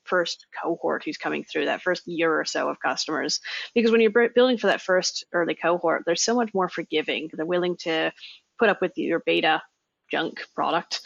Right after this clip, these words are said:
Um, they're willing to give you feedback. They're really excited to see this new entrant into the market 'cause we were just creating a market.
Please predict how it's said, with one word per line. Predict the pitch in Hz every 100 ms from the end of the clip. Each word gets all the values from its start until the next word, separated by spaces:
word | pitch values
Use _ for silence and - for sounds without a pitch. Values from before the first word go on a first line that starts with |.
| - - -
Um, | 151 156 175
they're | 175
willing | 180 170
to | 165
give | 165
you | 156
feedback. | 160 175 170 170 170 -
They're | 190
really | 208 190
excited | 175 185 170 180
to | -
see | - 180 180
this | 165
new | 196 190
entrant | - 175 - 170 -
into | 165 -
the | 147
market | 156 180 - 170 -
'cause | - 175
we | 151
were |
just | 156 180 -
creating | 147 151 175
a | 165
market. | 165 165 180 175